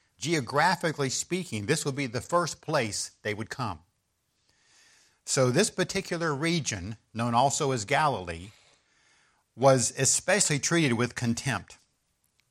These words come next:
But Isaiah says, "There will be no more gloom for these people." Instead, the Lord would make this place glorious.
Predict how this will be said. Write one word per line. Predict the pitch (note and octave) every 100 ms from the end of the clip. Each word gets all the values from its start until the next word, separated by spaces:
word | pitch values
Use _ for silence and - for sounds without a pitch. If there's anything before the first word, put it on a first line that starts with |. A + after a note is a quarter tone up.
| _ _ _
But | D3
Isaiah | C3+ B2 A2+ F3 F#3
says, | - F#3 D3+ G2 F2+ - - _ _ _ _
"There | - F#3
will | F3
be | E3+
no | D#3 E3
more | D#3+ E3+
gloom | A#2+ C#3+ F3 G2+ D#2+
for | -
these | F#2+ F2+
people." | - E2+ - _ _ _ _ _ _ _ _
Instead, | B2 C3 - F#3+
the | D3+
Lord | C3+ D3+ B2+
would | A#2+
make | B2+ C#3 -
this | F3
place | - C#3 C3+ C3 - _ _
glorious. | A#2+ D3 D3 F#2 - - -